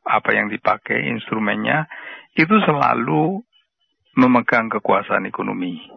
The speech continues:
di dalam pemerintahan. Sekarang sudah sepenuh-penuhnya gitu. Nah, ini urusannya itu bukan apa-apa, urusannya itu mesti. Jadi semaunya Bank Dunia,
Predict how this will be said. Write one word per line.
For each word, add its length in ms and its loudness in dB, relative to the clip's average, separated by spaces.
di 160 -4
dalam 240 0
pemerintahan. 800 -2
Sekarang 400 2
sudah 240 2
sepenuh-penuhnya 800 -4
gitu. 240 -8
Nah, 320 2
ini 640 6
urusannya 640 4
itu 240 0
bukan 320 2
apa-apa, 400 0
urusannya 560 0
itu 80 4
mesti. 520 2
Jadi 160 2
semaunya 480 4
Bank 240 2
Dunia, 560 2